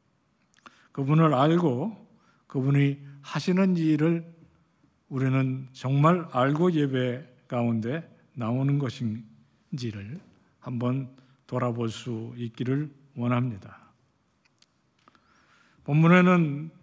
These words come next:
두 개의 잘 알려진 하나님의 이름이 있습니다. 십사 절에 여호와라는 이름, 그리고 십오 절에는 엘로힘이라는 이름이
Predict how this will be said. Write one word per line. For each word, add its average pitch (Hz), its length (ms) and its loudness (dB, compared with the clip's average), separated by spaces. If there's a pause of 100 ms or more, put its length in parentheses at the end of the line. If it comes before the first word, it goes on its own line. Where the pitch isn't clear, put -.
(200)
두 151 360 -2
개의 170 720 2 (1600)
잘 139 180 2
알려진 143 680 0 (180)
하나님의 135 640 -2
이름이 147 320 2
있습니다. 113 520 -8 (920)
십사 - 420 -2
절에 139 640 -2
여호와라는 131 1300 -2
이름, 113 400 -8 (640)
그리고 123 260 -4
십오 156 460 -4
절에는 143 640 -2
엘로힘이라는 120 1400 -4 (360)
이름이 120 440 -4